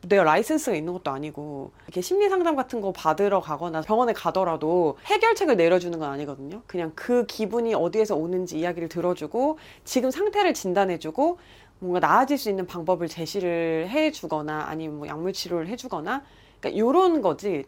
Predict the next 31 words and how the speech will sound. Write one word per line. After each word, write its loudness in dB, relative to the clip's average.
딱 0
"이렇게 0
사세요"라고 0
가이드를 -2
정해주는 -6
건 -8
아니에요. -8
그렇기 0
때문에 0
일개 2
유튜버인 -4
저는 -8
이제 -4
여러분의 2
인생에 -6
감을 0
날아 -2
배를 -4
날아 -6
그렇게 2
말을 6
하는 -2
것이 -2
너무 4
조심스러워가지고 -2
답을 0
해드리지는 -2
않아요. -4
그리고 -2
솔직히 -2
다 4